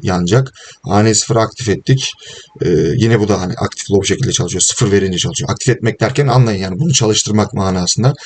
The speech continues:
Bunu biz aktif ettik. Ee, bir yazacağız buraya. Önce bu bir yazdırdık. Ondan sonra bir süre bekliyoruz.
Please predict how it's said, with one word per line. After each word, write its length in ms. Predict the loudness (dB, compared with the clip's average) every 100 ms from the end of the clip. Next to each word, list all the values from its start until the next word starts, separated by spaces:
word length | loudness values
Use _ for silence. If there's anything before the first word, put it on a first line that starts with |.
| -16 -18 -2
Bunu 140 | 4 4
biz 160 | 4 2
aktif 300 | -2 0 0
ettik. 440 | 0 -2 -4 -6 -10 -20 -8 0
Ee, 200 | 2 4
bir 120 | 4
yazacağız 520 | 4 0 -2 -2 0
buraya. 240 | 2 2 2 _ 2
Önce 300 | 4 4 2 -4 -4
bu 120 | 0
bir 300 | 2 4 4
yazdırdık. 800 | 6 4 4 2 2 0 -4 -16 _ _ _ 2
Ondan 300 | 6 6 4
sonra 280 | 2 2
bir 60 | 2
süre 260 | 2 2 2
bekliyoruz. 680 | 2 2 2 0 -6 -8